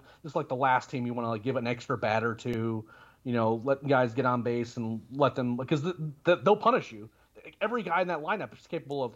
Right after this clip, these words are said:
like, taking you deep or, you know, it making a, a one-run inning turn into a five-run inning. Like, that's just what they do. It's what they did to the Braves in the playoffs. It's like every at-bat,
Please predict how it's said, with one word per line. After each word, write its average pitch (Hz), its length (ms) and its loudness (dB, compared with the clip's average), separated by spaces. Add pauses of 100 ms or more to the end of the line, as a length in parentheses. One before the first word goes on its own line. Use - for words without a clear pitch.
like, 139 200 -6
taking 156 300 -6
you 127 80 -4
deep 135 400 -2
or, 104 240 -4 (340)
you 131 80 -2
know, 117 180 2
it - 220 -4
making 135 400 2
a, 143 440 2
a 147 260 6
one-run 151 420 4
inning 139 220 -2
turn 139 180 0
into 135 200 -2
a 113 40 -4
five-run 131 380 2
inning. 139 280 -4
Like, 131 160 -4 (120)
that's 131 220 -4
just - 220 -8
what 147 180 -2
they 139 120 4
do. 131 380 0 (380)
It's - 100 -2
what 147 80 2
they 143 100 4
did 147 200 4
to 170 60 0
the 156 60 0
Braves 160 220 4
in 175 60 -4
the 160 60 -2
playoffs. 156 340 2
It's 135 80 -16
like 123 180 -14
every 156 260 -2
at-bat, 139 380 -2